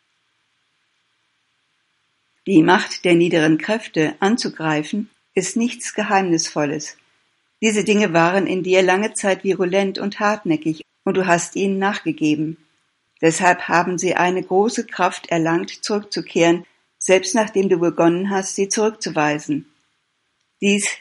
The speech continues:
liegt erstens daran, dass es eine Gewohnheit geworden war, zweitens daran, dass sie glauben, ein Recht über dich erlangt zu haben,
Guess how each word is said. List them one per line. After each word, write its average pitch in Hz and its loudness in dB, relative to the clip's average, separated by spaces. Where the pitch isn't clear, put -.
liegt 170 -4
erstens 180 -2
daran, 165 2
dass 175 -6
es 185 -6
eine 170 2
Gewohnheit 160 -2
geworden 190 -2
war, 220 -4
zweitens 175 0
daran, 180 -2
dass 185 0
sie 185 0
glauben, 175 2
ein 214 -2
Recht 214 0
über 165 2
dich 165 -4
erlangt 165 0
zu 170 -4
haben, 151 0